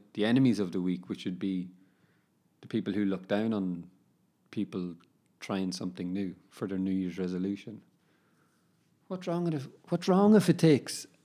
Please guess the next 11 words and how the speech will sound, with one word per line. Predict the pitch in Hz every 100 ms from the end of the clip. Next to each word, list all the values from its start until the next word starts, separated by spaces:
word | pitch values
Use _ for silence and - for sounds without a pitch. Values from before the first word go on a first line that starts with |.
| _ _ _ _ _ _ _
something | - - 120 123
like | 113 104
a | 107
New | 107 113
Year's | 107 107 95
resolution | 104 101 101 104 101 104 92
to | 98 95 92 - _ _ _ _ _
fix | - - 101 -
something? | 107 95 - 85 - _ _ _ _ _ _ _ _ _ _ _ _ _ _
Come | -
on, | 175 180 -